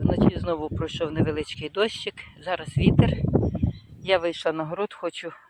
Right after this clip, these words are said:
обірвати вже решту гороха і повириваю, звільню місце для розсади. Думала, що вже обірвали весь горох, але ще те не дає. Тому обірву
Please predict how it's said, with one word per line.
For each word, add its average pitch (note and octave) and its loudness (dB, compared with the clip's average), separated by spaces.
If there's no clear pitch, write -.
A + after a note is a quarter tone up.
обірвати E3 -2
вже D#3+ -8
решту D#3 -8
гороха F3 2
і F#3 -4
повириваю, E3 -2
звільню E3 -4
місце E3+ -4
для D#3 -6
розсади. - -6
Думала, E3+ 4
що F3 -2
вже D#3 2
обірвали D#3 0
весь G3+ 0
горох, G3 -4
але E3+ -6
ще - -6
те E3+ 0
не D#3 2
дає. - 8
Тому E3+ 0
обірву F3+ -4